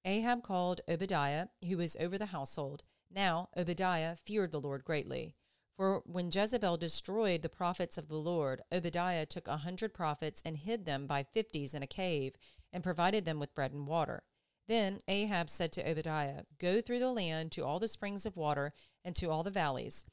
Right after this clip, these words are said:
Perhaps we will find grass and keep the horses and mules alive and not have to kill some of the cattle."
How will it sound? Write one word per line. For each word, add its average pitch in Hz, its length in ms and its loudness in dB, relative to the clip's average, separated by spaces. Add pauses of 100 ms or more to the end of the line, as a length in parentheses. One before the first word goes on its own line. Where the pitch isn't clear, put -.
(300)
Perhaps 196 520 0
we 185 80 0
will 170 120 0
find 165 280 -2
grass 165 440 0
and 165 120 -8
keep 196 220 -6
the 185 80 -2
horses 190 420 -2
and 156 120 -4
mules 202 280 0
alive 131 560 -2
and 175 160 -2
not 180 220 0
have 175 160 -4
to - 80 -12
kill 214 240 -2
some 160 240 0
of 131 80 -6
the 160 60 -6
cattle." 156 440 -6